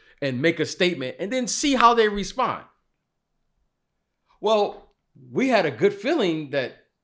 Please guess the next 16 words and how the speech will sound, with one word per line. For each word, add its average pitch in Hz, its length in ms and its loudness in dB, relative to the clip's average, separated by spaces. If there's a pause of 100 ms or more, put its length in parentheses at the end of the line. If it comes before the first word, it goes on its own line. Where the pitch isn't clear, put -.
(120)
oh, 180 320 -6
they 160 160 0
didn't 165 240 -6
know, 156 500 -6 (320)
they 220 160 6
thought 156 460 0
they 170 160 4
were 165 240 2
in 135 60 0
a 117 60 0
boxing 180 480 4
match, - 440 -4 (480)
but 135 100 -2
they 170 140 10
didn't 202 260 6
really 165 560 6